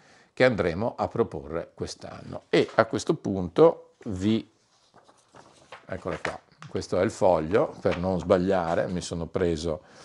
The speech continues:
una, una bella nota, e, eh, vi dirò anche quali di queste saranno presenti solo in C D e quali invece in questo formato decisamente più ricco. Iniziamo con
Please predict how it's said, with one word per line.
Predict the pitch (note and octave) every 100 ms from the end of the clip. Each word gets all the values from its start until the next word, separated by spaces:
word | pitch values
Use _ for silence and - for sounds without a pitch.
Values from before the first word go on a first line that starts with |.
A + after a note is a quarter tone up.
| - - - - -
una, | - G2+ F#2 F2 F2+ -
una | G2 F2
bella | E2 F2+ F2
nota, | A#2+ F2+ D#2 - C3+ - - _ - _ _ _ - _ _
e, | D3 D3 -
eh, | A2+ G#2+ G2+ F#2+ F#2+ G#2+
vi | C#3
dirò | C#3+ G#2 C3
anche | G#2+ G#2 E3 -
quali | A#2+ A2 G2+
di | F2
queste | A2+ F#2+ F#2+
saranno | - F#2+ G2 E2+
presenti | F2+ F2+ G2 -
solo | - G#2
in | F2
C | E2 D#3+
D | F#2
e | G#2+
quali | - F2+ F2+
invece | E2 D#2 F#2
in |
questo | E2+ - - -
formato | - G#2 F2+ E2 D#2 G2+
decisamente | E2+ F2 G2 F2 E2+ E2 - E2+
più | - D2+
ricco. | - - - -
Iniziamo | E3 D3+ A#2+ C#3 G#2+ E2 D#2 -
con | - A2+ D#2 D#2+